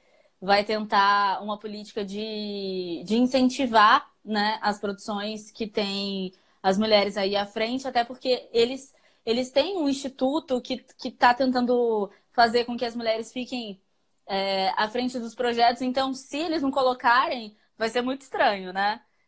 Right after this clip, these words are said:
Enfim, como foi o Globo de Ouro, que todo mundo criticou e tudo mais.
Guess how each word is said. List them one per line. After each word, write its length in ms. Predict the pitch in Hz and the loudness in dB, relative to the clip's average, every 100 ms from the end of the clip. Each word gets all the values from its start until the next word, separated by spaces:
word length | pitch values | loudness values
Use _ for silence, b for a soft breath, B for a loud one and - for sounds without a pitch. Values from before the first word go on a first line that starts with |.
| - | -14
Enfim, 420 | 214 226 247 202 | -10 -8 -6 -6
como 260 | 190 220 220 | -2 -2 -2
foi 140 | 233 226 | 0 2
o 20 | |
Globo 260 | 226 220 208 | 4 2 0
de 140 | 226 | 0
Ouro, 180 | 220 226 | 0 -2
que 60 | |
todo 160 | - 240 | -2 0
mundo 160 | 240 226 | 0 -4
criticou 540 | 247 - - 214 233 | -6 -6 -2 2 2
e 60 | 226 | 0
tudo 180 | 208 | -4
mais. 500 | 214 196 208 233 - | -2 0 -2 -6 -14